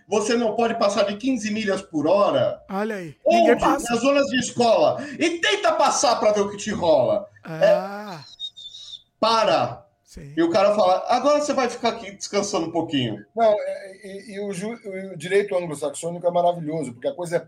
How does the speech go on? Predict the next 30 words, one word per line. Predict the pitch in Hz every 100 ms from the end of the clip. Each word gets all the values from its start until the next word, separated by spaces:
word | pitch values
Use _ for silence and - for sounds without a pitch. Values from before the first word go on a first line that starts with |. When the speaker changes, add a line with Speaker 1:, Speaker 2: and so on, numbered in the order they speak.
| -
Speaker 3:
pá, | 185 196 180 _
pum, | 170 160 143
é | 113 -
pão, | 196 196
pão, | 156 202 208
queijo, | 190 165 156
queijo. | 170 175 180 - - _
Você | -
já, | 196 220 208 - -
no | 202 240 202
ato, | 220 220 - 156
ou | 175 214
o |
guarda | 170 170 160
te | 143
dá | 139
uma | 135 123
multa, | 143 - - 113 - -
ou | 170
ele | 202
te | 202 190
marca | 170 180 -
uma | 170
audiência | 170 131 165 190 175
com | -
o |
juiz, | 123 123 165 185 - - - _ _ -
que | 190
você | 202 208 214
vai. | 143 175 175 -